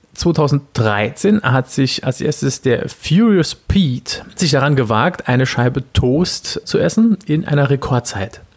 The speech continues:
Das heißt, der erste Weltrekord, den Furious Pete aufgestellt hatte, waren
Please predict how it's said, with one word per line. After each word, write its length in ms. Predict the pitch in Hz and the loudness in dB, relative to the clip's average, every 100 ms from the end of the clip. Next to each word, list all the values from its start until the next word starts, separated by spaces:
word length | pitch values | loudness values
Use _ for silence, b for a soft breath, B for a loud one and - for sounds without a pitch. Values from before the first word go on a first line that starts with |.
| _ | _
Das 160 | - - | -8 0
heißt, 360 | 113 156 - - | 2 0 -2 -4
der 120 | - | 0
erste 340 | 147 180 - - | 2 0 0 -2
Weltrekord, 680 | 120 123 156 156 143 147 - | 0 0 2 0 0 -2 0
den 300 | 123 120 - | 2 2 0
Furious 580 | - - 180 196 139 - | -8 -2 2 4 2 0
Pete 360 | - - 135 - | -6 -2 -2 -2
aufgestellt 540 | - - 135 - 120 | -4 -2 0 0 0
hatte, 240 | 135 143 123 | 0 2 2
waren 240 | 117 120 | 2 0